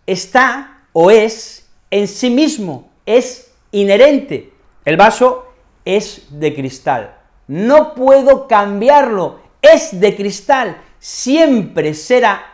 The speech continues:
de cristal. El vaso, al menos este, el vaso es transparente. Y esa es una cualidad que está en el propio vaso.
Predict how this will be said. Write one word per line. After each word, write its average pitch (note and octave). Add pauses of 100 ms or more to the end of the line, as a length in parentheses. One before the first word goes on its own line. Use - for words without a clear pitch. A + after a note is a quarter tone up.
(240)
de D#3+
cristal. A#2 (540)
El A3
vaso, A#3+ (120)
al C#3
menos G3+ (400)
este, - (420)
el A3
vaso B3
es - (160)
transparente. C#3+ (440)
Y G#3
esa C4+
es D4 (200)
una C4
cualidad G#3+ (260)
que -
está G3+
en A#3
el G3
propio A#3+
vaso. G#3